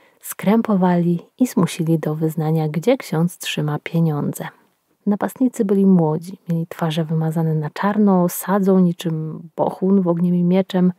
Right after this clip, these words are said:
Kobieta nie miała z nimi żadnych szans. Powiedziała, że proboszcz przechowuje gotówkę zebraną na budowę kościoła w kasetce ogniotrwałej, jednak klucze do kaszetki ma zawsze przy sobie.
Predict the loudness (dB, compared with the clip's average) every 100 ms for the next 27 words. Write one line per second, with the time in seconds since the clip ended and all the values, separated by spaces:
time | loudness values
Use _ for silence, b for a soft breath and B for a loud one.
0 | _ -4 0 2 4 4 4 2 2 2
1 | 2 0 -2 -4 -4 -6 -6 -10 -16 b
2 | b b -6 -4 -2 0 2 2 0 -2
3 | -2 0 -2 -4 -6 -2 0 4 4 4
4 | 2 0 0 0 0 0 2 2 2 2
5 | 2 2 0 0 0 -2 -4 -4 -2 -2
6 | -2 -4 -4 -4 -8 -6 -6 -6 -6 -6
7 | -6 -6 0 2 2 0 b b b b
8 | b b -2 0 0 -4 -10 -4 -2 0
9 | 0 -2 -8 -8 -4 -6 -4 -2 0 0
10 | -2 -4 -6 -10 -8 -8 -2 -2 0 -2
11 | -4